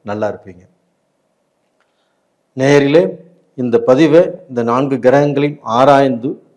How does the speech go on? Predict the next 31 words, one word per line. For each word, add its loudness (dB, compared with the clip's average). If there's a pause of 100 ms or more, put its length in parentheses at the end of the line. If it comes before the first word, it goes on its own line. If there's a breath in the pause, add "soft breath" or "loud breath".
(420)
உங்களுக்கு -6
வந்து -2 (380)
ஏதாவது 6
ரூபத்துல 2 (300)
இந்த -4
பலன் 2 (280)
எப்படி 2
உங்களுக்கு -6
பலனை 0
கொடுக்கும், 0 (400)
நல்ல 0
பலன் -2
எப்படி -4
கொடுக்கும், -10
கெட்ட -2
பலன் 0
எப்படி -6
கொடுக்கும், -6 (200 soft breath)
லாஸ்ட்ல 0
எது 0
ஜெயிக்கும் 0 (260)
அப்படிங்கிறது -2
தான் -4 (580)
ரொம்ப -6
சிரமப்பட்டு -6
இந்த -6
பலனை -4
சொல்லியிருக்கிறோம். -8 (500)
கண்டிப்பா -10
நல்லா -4
இருப்பீங்க. -10